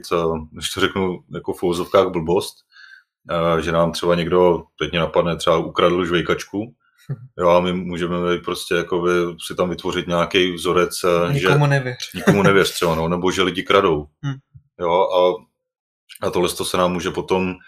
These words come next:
Speaker 1: v tom našem životě jako zrcadlit, eh, že budeme podezírat kde koho a bude nás to prostě štvát
Speaker 2: Hmm.
Speaker 1: a, a kdokoliv něco malýho udělá, co se nám nelíbí, tak prostě, eh,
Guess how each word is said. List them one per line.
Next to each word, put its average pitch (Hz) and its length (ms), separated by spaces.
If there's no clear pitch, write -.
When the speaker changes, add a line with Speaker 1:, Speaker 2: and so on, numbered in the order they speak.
Speaker 1:
v - 40
tom 95 120
našem 92 420
životě 90 580
jako 87 220
zrcadlit, 92 680
eh, 87 280
že 85 140
budeme 90 460
podezírat 87 640
kde 90 180
koho 85 440
a 87 60
bude 87 220
nás 82 220
to 92 120
prostě - 360
štvát 80 420
Speaker 2:
Hmm. 143 100
Speaker 1:
a, 87 200
a 85 160
kdokoliv 95 520
něco 90 360
malýho 87 400
udělá, 87 460
co - 80
se 92 80
nám 87 140
nelíbí, 82 440
tak - 200
prostě, 87 380
eh, 90 260